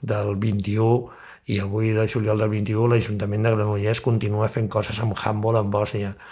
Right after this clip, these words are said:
L'Ajuntament de Mataró continua fent coses amb teatre en Bòsnia. Hi han tres-centes persones que s'han decidit quedar aquí, que són catalans, però que van néixer a Bòsnia, que la que qualsevol, el Premi Internacional Catalunya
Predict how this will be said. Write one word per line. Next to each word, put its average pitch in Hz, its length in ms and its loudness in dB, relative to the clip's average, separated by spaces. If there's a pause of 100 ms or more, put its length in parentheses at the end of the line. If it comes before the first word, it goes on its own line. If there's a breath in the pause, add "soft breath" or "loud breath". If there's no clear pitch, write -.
(160 loud breath)
L'Ajuntament 110 560 -2
de 110 80 2
Mataró 107 400 2
continua 110 480 0
fent 113 160 -2
coses 107 320 -2
amb 110 160 0
teatre 101 320 -2
en 107 140 0
Bòsnia. 104 420 -2 (480 loud breath)
Hi 127 240 2
han 120 140 4 (420)
tres-centes 110 800 2
persones 107 640 0
que - 80 -4
s'han 107 320 0
decidit 107 480 0
quedar 104 300 2
aquí, 113 200 -2
que 113 140 -2
són 107 160 -2
catalans, 107 540 2
però 101 160 -2
que 107 100 0
van 104 160 0
néixer 107 300 0
a - 20 2
Bòsnia, 110 500 2
que 104 300 0
la 101 200 -2
que 98 640 -4
qualsevol, 104 640 -2 (580 soft breath)
el 110 160 -2
Premi 113 240 6
Internacional 104 720 2
Catalunya 104 540 0